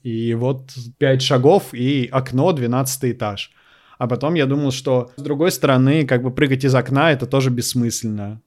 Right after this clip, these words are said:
Как бессмысленно жить, так и бессмысленно, э, умирать. Ну и в итоге я просто лежал на кровати, ничего не мог делать, и время просто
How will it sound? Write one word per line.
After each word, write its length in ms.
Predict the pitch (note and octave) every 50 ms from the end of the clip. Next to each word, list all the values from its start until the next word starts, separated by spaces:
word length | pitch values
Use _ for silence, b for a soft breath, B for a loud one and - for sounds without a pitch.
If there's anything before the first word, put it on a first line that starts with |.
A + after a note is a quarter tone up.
| _ _ _
Как 200 | - C#3+ C3+ C3+
бессмысленно 540 | C3 C3 C3 - D#3 E3 D#3+ E3 - D#3 C#3+
жить, 220 | C3+ C3 F3 - -
так 200 | C#3 C3 C3 C#3
и 220 | C3 C3 B2+ B2
бессмысленно, 1400 | A#2 B2+ C3+ C3 - D3+ D#3+ D#3 - - C#3 C3 C3 B2 B2 B2 A#2+ A#2+ A#2+ A#2 A#2 A2+ A2+ A2 A2 A2 G#2+
э, 40 | -
умирать. 500 | - D3+ C#3+ C#3 C3+ B2 A2+ A2 G#2 - - -
Ну 180 | D#3+ D#3 E3+
и 180 | F#3 E3+ D3+ C#3+
в 120 | C3+ C#3+
итоге 480 | C3+ C#3 D3 F3 F3+ D#3+ D3+ C#3+ C3+ C3
я 100 | B2+ B2
просто 320 | - C3+ C#3+ C3+ - C3+
лежал 260 | C3 B2+ B2 C#3+ C#3
на 120 | C3+ C3 C3
кровати, 480 | C3 C3 B2 B2 C3 D3+ D#3 - -
ничего 300 | B2+ B2+ B2+ B2 - C3+
не 100 | C3 C3
мог 420 | B2 A#2+ A#2+ A#2+ A#2 - _ _ -
делать, 580 | - C3+ A#2 A#2+ C3 C#3+ D#3 D3+ C3+ C3+ - -
и 720 | B2 A#2+ B2 B2 A#2+ A#2+ A#2 A2+ A#2 A#2 A2+ A2+ A2 G#2+ G#2+ G#2+
время 360 | A2+ A2+ A#2 B2+ C#3 C#3+ B2+
просто 800 | B2+ B2 A#2 A#2 A#2 - - - B2 A#2 A2 A2 G#2+ G#2 G#2+